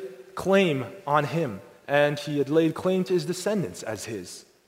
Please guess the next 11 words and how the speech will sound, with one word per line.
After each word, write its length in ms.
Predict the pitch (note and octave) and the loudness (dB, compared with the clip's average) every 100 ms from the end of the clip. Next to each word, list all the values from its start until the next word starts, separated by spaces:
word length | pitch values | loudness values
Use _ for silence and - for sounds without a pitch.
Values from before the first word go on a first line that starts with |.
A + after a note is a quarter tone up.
| _ _ _ _ _ _ - - - | _ _ _ _ _ _ -20 -20 -4
He 160 | - F3 | 4 6
knew 320 | E3 F3+ G3+ | 8 8 6
what 200 | C#3+ C3 | 4 4
was 160 | C#3+ - | 0 0
coming, 420 | D#3+ E3+ A#2 G#2+ | 2 2 0 -4
saying 320 | - D#3 D3+ | -2 0 0
in 80 | C#3+ | 2
Genesis 460 | C#3+ D#3 D#3 E3 | 4 4 4 -2
fifteen, 480 | - F3 - E3 D#3 | -2 -2 -2 -2 0
verse 180 | C#3+ C3+ | 0 0
thirteen, 480 | D#3+ C#3+ D#3+ D3 | 0 0 -2 -4